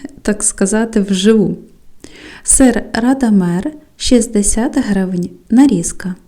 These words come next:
Салямі сир — п'ятдесят сім гривень. Радамер одним кусочком вагою двісті грамів — сімдесят п'ять гривень. Гауда —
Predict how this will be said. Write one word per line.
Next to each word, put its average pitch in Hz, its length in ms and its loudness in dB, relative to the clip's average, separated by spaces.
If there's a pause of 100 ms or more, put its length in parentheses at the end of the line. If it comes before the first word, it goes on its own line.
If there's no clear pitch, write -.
(1600)
Салямі 185 680 -2
сир — 254 420 -2 (140)
п'ятдесят 220 640 -2
сім 214 320 0
гривень. 208 480 -2 (2750)
Радамер 202 720 -2
одним 208 420 2
кусочком 254 680 0
вагою 196 380 0
двісті 196 480 -4
грамів — 185 600 -2 (200)
сімдесят 208 680 0
п'ять 220 220 0
гривень. 208 480 -2 (400)
Гауда — 180 420 -4